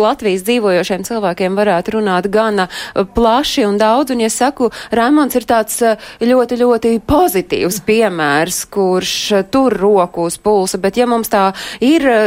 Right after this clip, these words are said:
šis temats jāpaskata plašāk, tad, ā, ko vispār, pirms mēs šo sarunu sākam, ko vispār nozīmē šāds pilsoniski aktīvs Latvijas valsts piederīgais? Kā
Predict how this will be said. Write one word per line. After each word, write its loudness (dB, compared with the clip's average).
šis -2
temats -2
jāpaskata -2
plašāk, 0
tad, -2
ā, 2
ko 2
vispār, 0
pirms -4
mēs -4
šo -2
sarunu -2
sākam, 0
ko 2
vispār 2
nozīmē 0
šāds -4
pilsoniski 0
aktīvs 0
Latvijas -2
valsts 0
piederīgais? -4
Kā 2